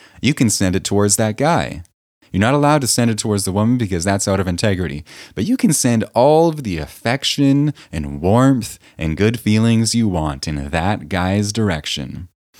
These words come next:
In this context, sending that energy towards the man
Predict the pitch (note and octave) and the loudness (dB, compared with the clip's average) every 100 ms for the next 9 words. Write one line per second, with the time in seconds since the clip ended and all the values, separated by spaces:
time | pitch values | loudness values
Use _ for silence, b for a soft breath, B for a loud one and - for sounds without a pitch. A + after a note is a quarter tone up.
0 | B B _ _ _ - A2 A2+ G2+ - | B B _ _ _ -2 0 2 0 -2
1 | - A#2 C3+ G2+ F2 - - - G#2 G2+ | -2 0 0 0 -2 -4 -6 -4 0 0
2 | G2+ G2+ F#2+ F2+ F#2 F#2 F#2 F2 F#2 F#2+ | 0 0 -2 -2 -2 -4 -4 -6 -4 -4
3 | E2 F2 E2 F#2 G#2+ A#2 E2 D#2 D2+ | -4 -6 -6 -4 -2 -2 -2 -4 -6